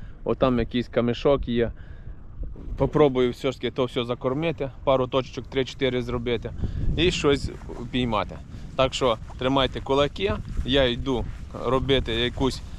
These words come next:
прикормочку, кашу-малашу, як я говорю, і будемо питатися щось зловити. Поїхали. Веду себе максимально тихо,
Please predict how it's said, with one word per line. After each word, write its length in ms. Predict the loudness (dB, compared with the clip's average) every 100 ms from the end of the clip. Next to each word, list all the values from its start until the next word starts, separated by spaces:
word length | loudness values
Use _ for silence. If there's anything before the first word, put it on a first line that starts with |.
| -10 -4
прикормочку, 680 | -2 2 2 4 0 -4 -6
кашу-малашу, 760 | 0 0 2 2 4 4 2 -4
як 140 | -2
я 60 | -2
говорю, 440 | 0 2 2 0 -6 -14 -12 -6
і 180 | -4
будемо 380 | -2 0 2 0 -2
питатися 460 | 0 2 2 -2
щось 340 | -4 -2 -2 -4
зловити. 480 | -2 0 0 0 -2
Поїхали. 420 | 0 0 0 -4 -6 -10 -10 -10 -12 -16 -14
Веду 200 | -14 -14
себе 300 | -12 -12 -12 -12 -10 -10 -10
максимально 520 | -12 -12 -10 -4 -2 -2 -4
тихо, 320 | -6 -4 -6